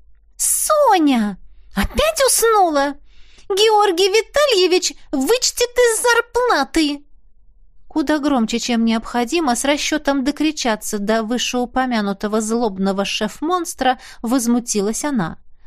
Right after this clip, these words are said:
явно намереваясь повернуться в сторону его кабинета. "Мы тут все в поте лица трудимся, а ты прохлаждаешься! Ни стыда, ни совести!" Хм, и правда нехорошо.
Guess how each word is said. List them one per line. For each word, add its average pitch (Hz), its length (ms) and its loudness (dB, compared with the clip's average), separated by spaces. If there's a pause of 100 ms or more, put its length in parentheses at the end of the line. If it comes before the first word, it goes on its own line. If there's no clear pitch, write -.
(640)
явно 262 380 0
намереваясь 240 580 -2
повернуться 226 560 -4
в - 20 -10
сторону 196 340 -4
его 214 220 -4
кабинета. 208 640 -2 (880)
"Мы 403 320 4 (140)
тут 440 180 2
все - 460 -2
в - 100 -12
поте 440 240 2
лица 440 360 2
трудимся, 466 520 0
а 440 100 2
ты 523 180 -4 (120)
прохлаждаешься! 494 1040 0 (260)
Ни 427 220 2
стыда, 392 420 2
ни 403 180 0
совести!" 330 1000 0 (640)
Хм, 262 180 -8 (440)
и 294 80 -8
правда 233 340 -2
нехорошо. 220 680 -6